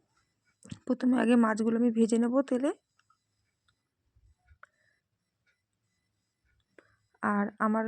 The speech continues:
ভয়েসটা একটু হয়তো একটু অন্যরকম লাগছে, কারণ আমি অনেক রাত্রে ভয়েস দিয়েছি, সবাই মোটামুটি ঘুমিয়ে আছে। আর শীতের রাত, তোমরা বুঝতেই পারছো, বেশি জোরে কথা বললে ওরা উঠে যাবে বা আশেপাশে ওরা শুনতে পাবে।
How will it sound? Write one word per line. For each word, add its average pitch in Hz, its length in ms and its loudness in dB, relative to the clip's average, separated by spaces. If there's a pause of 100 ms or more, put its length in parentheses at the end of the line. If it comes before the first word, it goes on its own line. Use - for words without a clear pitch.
(260)
ভয়েসটা 220 380 -2
একটু 240 180 0 (240)
হয়তো 214 300 -2 (160)
একটু - 240 -6
অন্যরকম 226 460 2
লাগছে, 226 360 2
কারণ 220 280 0
আমি 220 180 2 (140)
অনেক 226 240 0
রাত্রে 220 360 -2
ভয়েস 220 340 0
দিয়েছি, 240 320 -2
সবাই 214 300 -4
মোটামুটি 220 460 -4
ঘুমিয়ে 220 440 -2
আছে। 220 240 -2 (600)
আর 196 320 -2
শীতের 226 440 0
রাত, 226 240 0
তোমরা 220 240 -4
বুঝতেই 220 360 -2
পারছো, 233 280 -2
বেশি 208 260 -2
জোরে 214 280 0
কথা 214 280 -2
বললে 220 300 -2 (500)
ওরা 214 220 -2
উঠে 214 260 -2
যাবে 214 240 0
বা 214 240 0
আশেপাশে 214 420 -6
ওরা 208 160 -4
শুনতে 208 300 -4
পাবে। 214 260 0